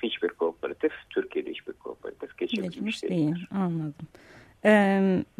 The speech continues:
Speaker 2: peki, e, yurt dışındaki örneklerden bahsettiniz. Hem Çanakkale'deki konferansa, e, geldiklerinden ve katkı sunduklarından hem de sizin
Speaker 1: Evet.
Speaker 2: kooperatifinizin kurulma sürecinde ciddi bir araştırma,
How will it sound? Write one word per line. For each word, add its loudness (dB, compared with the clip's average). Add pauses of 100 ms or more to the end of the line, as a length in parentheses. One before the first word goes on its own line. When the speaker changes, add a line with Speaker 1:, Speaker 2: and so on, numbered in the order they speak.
Speaker 2:
peki, 2
e, 0 (180)
yurt 2
dışındaki 4
örneklerden 4
bahsettiniz. 4
Hem 6
Çanakkale'deki 2
konferansa, 4 (140)
e, 4 (1040)
geldiklerinden 4
ve 2
katkı -2
sunduklarından 4
hem 8
de 4 (100)
sizin 4
Speaker 1:
Evet. 8
Speaker 2:
kooperatifinizin 6
kurulma 6
sürecinde 6 (460)
ciddi 4
bir 8
araştırma, 8